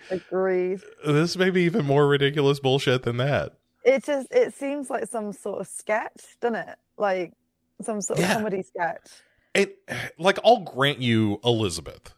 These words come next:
Speaker 2: you know, because that had been all through World War Two, and, you know, she was growing up at the beginning of the twentieth century, and
Speaker 1: Yeah.
Speaker 2: et cetera. Like, I'll grant you that, but after she died, they should have just been like, "Yeah, we're done.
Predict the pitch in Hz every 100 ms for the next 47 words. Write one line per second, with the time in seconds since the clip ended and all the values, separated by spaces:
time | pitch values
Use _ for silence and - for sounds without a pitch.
0 | - 113 110 110 113 117 101 95 - 107
1 | 104 92 87 85 80 82 78 82 78 85
2 | 80 - 151 139 131 98 90 - - -
3 | 131 92 92 - 117 110 98 90 90 92
4 | 104 98 95 98 95 87 82 80 73 87
5 | 95 90 87 82 85 - 87 98 87 -
6 | 85 82 92 90 90 87 82 80 131 180
7 | 92 - 104 117 104 117 123 139 160 139
8 | 127 107 104 95 117 131 202 202 147 -
9 | 113 92 95 117 151 151 - - - 165
10 | 156 185 160 156 156 131 131 - 247 277
11 | 269 262 247 302 147 107